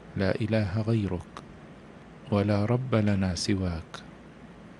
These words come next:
فيسر اللهم لنا أمورنا، واقض حاجاتنا، يا من بيده الأمر كله، دبر لنا أمورنا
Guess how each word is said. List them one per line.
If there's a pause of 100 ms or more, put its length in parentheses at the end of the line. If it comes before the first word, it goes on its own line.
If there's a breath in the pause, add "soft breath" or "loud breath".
(440)
فيسر
اللهم
لنا
أمورنا، (960)
واقض
حاجاتنا، (1000)
يا
من
بيده
الأمر
كله، (1120)
دبر
لنا
أمورنا